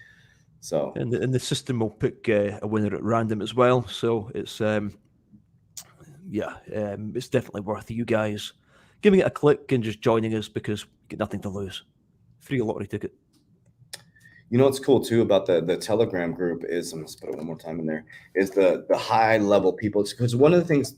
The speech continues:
Speaker 1: you gotta watch out for is, and I don't know if you guys saw that there's a post going around,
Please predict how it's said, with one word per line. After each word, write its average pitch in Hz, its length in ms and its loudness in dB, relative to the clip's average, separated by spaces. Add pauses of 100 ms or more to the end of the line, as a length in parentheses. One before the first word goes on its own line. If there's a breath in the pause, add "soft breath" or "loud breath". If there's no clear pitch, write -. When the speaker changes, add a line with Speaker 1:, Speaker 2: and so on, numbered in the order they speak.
Speaker 1:
you 117 80 2
gotta 110 160 6
watch 95 240 4
out 101 220 2
for 110 260 2
is, 90 480 0
and 92 100 -2
I 107 60 4
don't 120 80 6
know 113 80 6
if 104 100 -2
you 104 80 -4
guys 92 240 2
saw 92 260 4
that 85 340 -2
there's 101 180 0
a - 40 -8
post 104 280 -2
going 87 180 -2
around, 82 340 -4